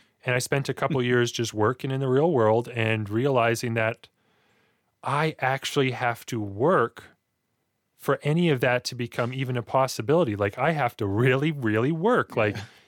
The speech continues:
Speaker 1: I might be talented as all hell,
Speaker 2: Mm-hmm.
Speaker 1: but if I don't have the drive to grow, um, like, uh, that biblical metaphor of the talents, right? Like, to invest these talents so that they can grow. If I don't have that mentality, they're not gonna go
Speaker 2: Mm-hmm.
Speaker 1: anywhere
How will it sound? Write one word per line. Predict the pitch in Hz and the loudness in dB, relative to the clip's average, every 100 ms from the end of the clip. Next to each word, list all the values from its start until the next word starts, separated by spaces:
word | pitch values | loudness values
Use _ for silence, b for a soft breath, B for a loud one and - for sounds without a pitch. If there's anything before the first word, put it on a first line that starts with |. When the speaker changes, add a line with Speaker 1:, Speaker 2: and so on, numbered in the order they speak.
| B B | B B
Speaker 1:
I | 127 175 | -2 0
might | 190 - | 0 -2
be | 139 | -4
talented | - 156 185 190 127 110 | -4 -2 0 0 -2 -2
as | 104 | 0
all | 123 110 | 0 0
hell, | 175 117 | 0 0
Speaker 2:
Mm-hmm. | 95 95 | -2 0
Speaker 1:
but | 117 - | 0 -2
if | 131 - - | -6 -6 -2
I | 143 | 0
don't | 151 143 131 | 0 -2 -4
have | - 127 117 107 - _ _ _ _ _ _ - | -2 0 0 -2 -8 _ _ _ _ _ _ -8
the | 113 | -6
drive | 110 123 139 120 107 | 0 2 2 0 -2
to | - 107 113 | -2 -2 -2
grow, | 117 110 120 139 113 107 _ _ _ _ _ - - | -6 0 2 4 2 0 _ _ _ _ _ -20 -4
um, | 110 104 101 127 - _ _ _ _ _ _ - - | 0 0 -2 -8 -20 _ _ _ _ _ _ -20 -12
like, | 135 120 120 - | -2 0 0 0
uh, | 110 104 107 117 _ _ - | 2 2 -2 -10 _ _ -4
that | 110 101 | -4 -2
biblical | 117 113 - 110 104 101 _ - | -2 -2 -2 -2 -2 -6 _ -6
metaphor | 110 104 107 | -4 -2 -2
of | 98 | -2
the | 98 | -2
talents, | - 101 92 - | -2 -2 -2 -4
right? | 98 104 | -2 -2
Like, | 98 90 - b b | -2 -4 -10 b b
to | - | -4
invest | 113 107 120 123 - | -2 0 0 0 -6
these | 110 - | -10 -4
talents | 113 101 95 | -2 -2 -4
so | 107 | -4
that | 101 | -6
they | 107 | -6
can | 101 101 | -10 -10
grow. | 95 107 117 - b b | -4 -2 -2 -6 b b
If | 127 | -4
I | 120 | 0
don't | 127 123 | 0 0
have | 120 117 | -2 0
that | 120 139 | -2 -2
mentality, | 117 120 107 107 | -4 -2 -2 -2
they're | 107 | -4
not | 107 113 | -2 -4
gonna | - 113 | -4 -6
go | 110 107 | -2 -2
Speaker 2:
Mm-hmm. | 110 | -2
Speaker 1:
anywhere | 117 113 104 104 | -2 0 0 0